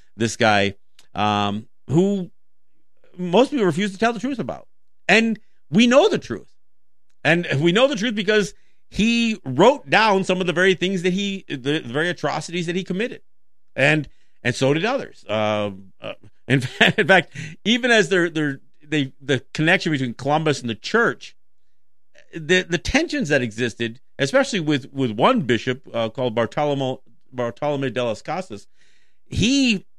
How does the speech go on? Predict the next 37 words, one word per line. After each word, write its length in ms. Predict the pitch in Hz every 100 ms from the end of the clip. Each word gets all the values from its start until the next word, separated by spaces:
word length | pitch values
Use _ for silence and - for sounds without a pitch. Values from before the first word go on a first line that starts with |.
| - - -
was 160 | 156
appalled 840 | 170 185 - 233 262 262 123 90 - -
at 160 | 139 135
so-, 200 | 139 -
the, 180 | 127 135
at 100 | 143
the 60 | 127
stuff 240 | 117 156
that 80 | 135
he 140 | 123 117
witnessed 520 | 113 123 113 101 -
at 140 | 120
the 60 | 123
hands 320 | 127 120 107
of 100 | 107
not 220 | 123 147
just 160 | 147 -
Columbus, 340 | 107 107 120
but 160 | - 110
those 160 | 120
who 80 | 139
would 100 | 170
follow 280 | 175 190 247
Columbus, 440 | 107 80 - - - - -
including, 540 | 131 196 202 165 131 - - - -
you 120 | 143 143
know, 240 | 127 120 -
uh, 80 | 127 -
essentially 640 | 127 170 180 147 135 127
mass 480 | 120 120 135 156 139
murder, 540 | 127 131 135 143 147 - - - -
um, 500 | 110 107 104 95 98 - - - -
uh, 540 | 78 80 80 76 80 - - - - 117
disfigurement, 1000 | 110 156 - 160 160 180 170 165 170 -
m-, 120 | 113 127
uh, 80 | 120
mutilation, 1040 | 127 160 202 180 131 156 151 175 170 170